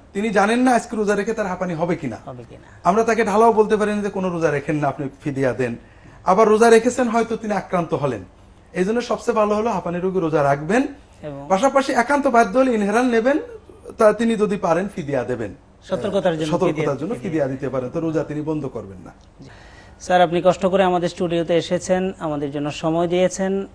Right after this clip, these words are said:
Speaker 2: এই জন্য আল্লাহ সুবহানাহু ওয়া তাআলা আপনাকে জাযায়ে খায়ের দান করুন।
Speaker 1: বারাকাল্লাহু ফীকুম আইদান।
Speaker 2: সুপ্রিয় দর্শক,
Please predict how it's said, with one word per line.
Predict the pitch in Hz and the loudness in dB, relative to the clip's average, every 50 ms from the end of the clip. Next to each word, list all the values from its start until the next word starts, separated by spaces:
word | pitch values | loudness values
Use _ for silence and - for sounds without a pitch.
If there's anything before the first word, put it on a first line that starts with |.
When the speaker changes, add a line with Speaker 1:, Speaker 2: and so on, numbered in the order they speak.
| - - | -20 -16
Speaker 2:
এই | 185 170 156 | -12 -10 -8
জন্য | 139 147 139 139 139 | -8 -6 -4 -4 -4
আল্লাহ | 135 135 147 143 | -4 -4 -4 -6
সুবহানাহু | - 175 151 - - 180 180 180 165 | -6 -8 -8 -6 -4 -4 -2 -2 -2
ওয়া | 170 165 | -2 -2
তাআলা | 156 165 151 147 143 | -2 -2 0 0 -2
আপনাকে | 139 - 160 135 139 143 | -4 -4 -8 -8 -8 -6
জাযায়ে | 135 143 139 139 151 151 143 | -4 -2 -2 0 -2 -2 -4
খায়ের | - 147 131 123 127 | -4 -8 -8 -8 -6
দান | 131 127 120 | -8 -8 -8
করুন। | - 131 127 127 127 - - - | -10 -10 -12 -12 -14 -18 -14 -6
Speaker 1:
বারাকাল্লাহু | 147 143 135 135 127 120 - 120 117 120 127 123 117 | -2 0 2 2 2 0 0 -2 0 4 4 4 4
ফীকুম | - - 117 104 - - - | 2 -2 -4 -4 -4 -6 -8
আইদান। | 98 92 90 - - - - - - - - - - - - - - - | -8 -8 -10 -12 -14 -16 -18 -20 -20 -20 -20 -20 -20 -20 -20 -20 -14 -8
Speaker 2:
সুপ্রিয় | - 170 151 175 185 180 | -8 -6 -2 0 2 4
দর্শক, | 180 190 190 - - 220 233 233 | 4 4 4 2 2 0 0 0